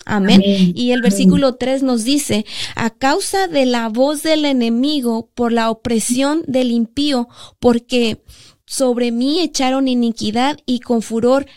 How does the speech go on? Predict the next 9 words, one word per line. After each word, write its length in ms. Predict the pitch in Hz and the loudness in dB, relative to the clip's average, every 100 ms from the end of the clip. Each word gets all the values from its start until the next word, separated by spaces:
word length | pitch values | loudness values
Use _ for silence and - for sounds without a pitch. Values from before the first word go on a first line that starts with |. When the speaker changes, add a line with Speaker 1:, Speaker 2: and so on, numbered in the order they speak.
| _ | _
Speaker 1:
me 260 | 220 220 | 0 0
persiguen". 960 | 214 - 214 208 - 240 233 220 208 196 - - | 0 -4 -2 -2 -2 0 0 0 -2 -4 -10 -20
Dice, 420 | - 247 233 262 269 - _ | -4 -4 0 -2 -4 -14 _
"Causa 520 | 254 269 294 330 320 | 0 2 0 -2 -2
de 180 | 240 233 | 0 0
la 160 | 220 208 | 0 0
voz 280 | 214 240 | 0 0
del 180 | 233 247 | 0 0
enemigo". 600 | 226 208 202 208 208 208 | 0 0 0 0 0 -2